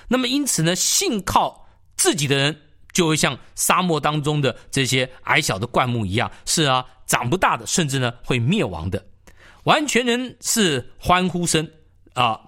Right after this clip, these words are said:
必因神的恩典来临到，以至于证明他的仇敌就是没有办法在他面前站立得住。所以这些种种就提到了比勒达他的，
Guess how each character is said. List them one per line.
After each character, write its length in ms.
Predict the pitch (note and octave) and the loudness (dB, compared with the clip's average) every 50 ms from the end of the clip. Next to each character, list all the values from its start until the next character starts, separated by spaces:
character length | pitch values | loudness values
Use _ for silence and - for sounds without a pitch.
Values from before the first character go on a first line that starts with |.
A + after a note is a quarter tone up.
| - - | -6 -2
必 180 | A#3+ A#3 A3 | 0 2 2
因 140 | A3+ A3+ A3+ | 2 2 0
神 340 | G3 - - - - - G3 | 0 0 0 0 0 0 0
的 200 | F#3 F3 - - | 0 -2 -2 -2
恩 240 | - B3+ C4+ C4 A3 | -2 -2 -2 -2 0
典 280 | D#3 C3+ A#2+ A#2+ C3 D#3+ - - - - | 0 0 0 0 -2 -4 -8 -14 -10 -2
来 280 | - A2+ A2 A2+ C3 - - - - - | 0 2 2 2 0 -2 -8 -16 -10 -4
临 240 | G2 G#2+ A2+ C3 | -2 0 0 2
到， 240 | E3 F3+ D#3 C3 - - | 2 2 0 0 -2 -8
以 80 | - A2+ | -10 -6
至 200 | - - - D#3 | -4 -2 0 0
于 80 | C3 C3+ | 0 -2
证 340 | C3+ - - - F4 C4+ F#3+ | -4 -6 -2 0 2 2 2
明 240 | C#3 A#2+ B2 D3 - - - - - | 2 0 0 -2 -4 -8 -16 -18 -4
他 180 | - - C#3+ C#3+ | 0 0 2 2
的 100 | C3 A#2+ | 0 -2
仇 300 | - - - - B2 F3 | -4 -4 -2 0 0 0
敌 240 | E3+ C3 A2 A2 - - - - - | 0 -2 -4 -4 -4 -6 -12 -16 -6
就 180 | - - B2+ A2+ | -2 -2 0 0
是 320 | - - - A#2 G2+ - - - - | 0 0 0 -2 -2 -4 -8 -16 -10
没 200 | - G#2+ C3+ D#3+ | -2 0 2 2
有 120 | F3 D#3 G#2+ - - - _ | 2 0 -2 -4 -8 -6 _
办 240 | - - F3+ C3 A2 | 0 0 0 0 -2
法 200 | G2+ - D#2+ E2+ | -4 -6 -8 -6
在 200 | - - B2 G2+ | -4 -4 -4 -2
他 120 | - A#2+ | -2 -2
面 160 | A2+ A#2 A2+ G2 | -2 0 -2 -2
前 220 | F2 - F#2+ F#2 | -4 -6 -6 -4
站 200 | - - C3 A#2+ A2 | -2 0 0 0 -2
立 60 | A2 | -4
得 100 | G#2 A2+ | -4 -4
住。 180 | - - - - - - - - - - | -4 -4 -6 -6 -10 -14 -18 -16 -10 -4
所 160 | - D4+ E4 | 0 0 2
以 120 | D4+ B3 - - - - | 0 0 -4 -6 -4 -2
这 180 | - F#4+ F4 | 0 0 2
些 160 | C4 C#4+ E4 - | 2 0 0 0
种 260 | - - - C#4+ C#4+ | -2 -4 -2 -2 -2
种 160 | C#4 D#4 D3 | -2 0 0
就 120 | D3+ A3 | 0 0
提 340 | G#3 - - - - D3+ F#3 | -2 -4 -4 -4 -4 -4 0
到 220 | G3 C#4+ A#3 F#3 D3+ | 2 2 4 4 2
了 100 | C#3 - - - - - - - - | 0 -2 -6 -12 -20 -20 -20 -8 -6
比 200 | - E3 D3+ G3+ | -2 0 0 0
勒 200 | A#3 D#4+ G4 D#4+ | 2 2 0 0
达 180 | A3 G3 F3 G3+ | 2 0 -2 -2
他 180 | G3 - B3 | -2 -2 -2
的， 240 | B3 A3 F#3 D3+ C#3 | 0 0 0 -2 -2